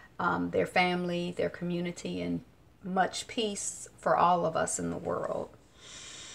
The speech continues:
North Korea is reportedly preparing a massive parade of missiles intended to scare the hell out of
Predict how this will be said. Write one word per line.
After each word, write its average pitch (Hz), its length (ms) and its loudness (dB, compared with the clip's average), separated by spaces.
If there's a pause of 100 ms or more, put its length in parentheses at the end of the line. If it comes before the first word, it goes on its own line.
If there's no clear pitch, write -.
(460)
North 247 380 12
Korea 285 420 12
is 240 140 12
reportedly 240 680 10
preparing 254 580 6
a 208 60 10
massive 330 640 12
parade 269 560 12
of 277 160 8
missiles 240 640 8
intended 214 560 6
to 180 120 2
scare 330 360 12
the 196 60 12
hell 440 340 12
out 285 220 12
of 226 500 12